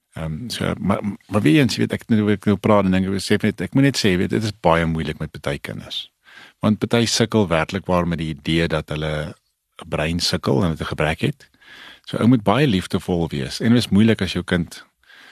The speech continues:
se gedrag ook moeilik is om so liefdevol te wees. So, partykeer moet 'n oom of 'n tannie of oupa en ouma daai gesprek saam met jou hê of apart met hulle hê, of die dokter moet daai gesprek met die kind hê.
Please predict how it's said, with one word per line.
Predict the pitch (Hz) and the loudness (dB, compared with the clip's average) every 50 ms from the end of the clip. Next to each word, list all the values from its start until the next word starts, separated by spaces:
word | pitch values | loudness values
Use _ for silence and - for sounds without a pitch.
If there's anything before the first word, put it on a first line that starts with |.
| - _ - | -20 _ -14
se | - - 107 | -8 -6 -2
gedrag | - 104 87 - 87 87 - - | -2 0 0 2 2 0 0 -2
ook | 107 92 - | -4 -6 -4
moeilik | - 82 78 71 76 - - | -4 -6 -4 -4 -6 -6 -8
is | 82 - - | -8 -6 -4
om | 87 | -4
so | - - 85 | -4 -4 -4
liefdevol | 78 76 73 - 78 - - 80 76 | -4 -6 -6 -8 -12 -10 -8 -8 -8
te | 71 73 | -8 -8
wees. | 71 71 - - | -10 -10 -8 -8
So, | - - | -8 -6
partykeer | - 101 - 95 92 104 - 120 113 | -6 -2 0 0 0 0 2 2 2
moet | 107 101 - | 2 2 0
'n | 90 87 | -2 -2
oom | 87 90 95 | 0 2 0
of | 92 - | 0 0
'n | 92 - | -4 -4
tannie | - 85 85 92 92 90 | -2 0 2 2 2 0
of | 85 - - | 0 -2 -4
oupa | - 90 - - 90 85 | -4 -4 0 0 0 0
en | 80 73 | 0 0
ouma | 82 87 95 98 | 0 0 2 2
daai | 87 85 85 90 | 2 2 0 -2
gesprek | - - - - - 92 90 - | -4 -8 -8 -6 -4 -4 -4 -4
saam | - - 95 95 | -2 0 0 2
met | 95 95 - | 0 0 0
jou | 95 92 90 | 0 2 2
hê | 92 95 95 - - | 4 2 2 0 0
of | - 120 120 - | -2 -2 -2 -2
apart | - 120 - 117 120 131 - | -6 -4 0 0 0 0 0
met | 104 87 - | -4 -6 -6
hulle | - 67 65 | -6 -10 -10
hê, | 65 71 - _ | -12 -14 -18 _
of | - - 143 135 - | -2 -2 -2 0 0
die | - 117 | -2 0
dokter | 127 139 135 - - - - - - _ _ _ - - - - - _ _ | 0 0 0 0 -4 -8 -8 -8 -16 _ _ _ -20 -20 -20 -20 -20 _ _
moet | - 95 | -2 2
daai | 87 87 85 85 | 2 2 2 2
gesprek | - - - - 82 80 76 - - | -2 -6 -6 -4 -2 -2 -2 -4 -6
met | 73 | -10
die | 69 - | -10 -8
kind | - 76 67 65 - | -8 -8 -10 -10 -12
hê. | - - - - | -14 -16 -16 -18